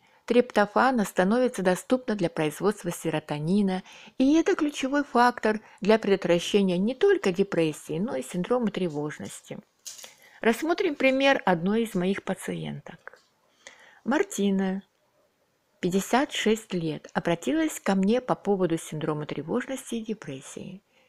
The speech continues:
Ее случай наглядно отражает взаимосвязь между психическим здоровьем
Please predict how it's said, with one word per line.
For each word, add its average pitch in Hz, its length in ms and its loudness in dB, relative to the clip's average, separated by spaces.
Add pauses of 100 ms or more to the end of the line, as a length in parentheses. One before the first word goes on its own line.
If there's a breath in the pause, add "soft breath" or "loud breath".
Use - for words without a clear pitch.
(140)
Ее 180 300 4
случай 208 520 -2
наглядно 175 540 2
отражает 185 580 -2
взаимосвязь 170 680 0
между 165 340 -2
психическим 156 720 -4
здоровьем 233 640 -2